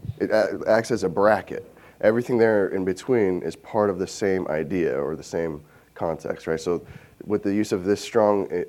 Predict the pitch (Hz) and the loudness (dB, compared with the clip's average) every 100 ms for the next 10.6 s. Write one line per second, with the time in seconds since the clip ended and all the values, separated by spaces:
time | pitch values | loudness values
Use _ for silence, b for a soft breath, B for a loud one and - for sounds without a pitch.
0 | - 85 80 127 110 - 92 80 69 - | -8 -8 -6 -4 -4 -2 -2 -2 -4 -8
1 | 95 131 160 104 95 87 87 - 87 82 | 4 4 4 2 -2 -2 -6 -2 -2 -2
2 | B B B - 95 92 98 117 113 98 | B B B -8 -4 -2 2 4 6 6
3 | 92 - - 87 78 110 107 101 90 85 | 4 0 -2 -2 0 -2 0 -2 -2 -2
4 | - - 80 110 107 110 - - _ _ | -8 -8 0 4 4 2 -4 -10 _ _
5 | 101 101 90 76 - - - 95 117 - | 0 2 2 0 -6 -8 -6 -2 -2 -2
6 | - b b b b - 98 92 92 110 | -20 b b b b -4 -2 -2 0 2
7 | 113 92 107 131 120 104 107 - 101 101 | 4 2 4 6 6 2 -2 -6 0 0
8 | 101 117 113 113 113 139 95 82 - B | 2 2 4 4 2 2 2 0 -8 B
9 | B - 98 92 - 101 104 104 98 98 | B -2 0 0 -4 -2 0 0 -4 -8
10 | - 90 87 78 73 | -6 -4 -2 -4 -6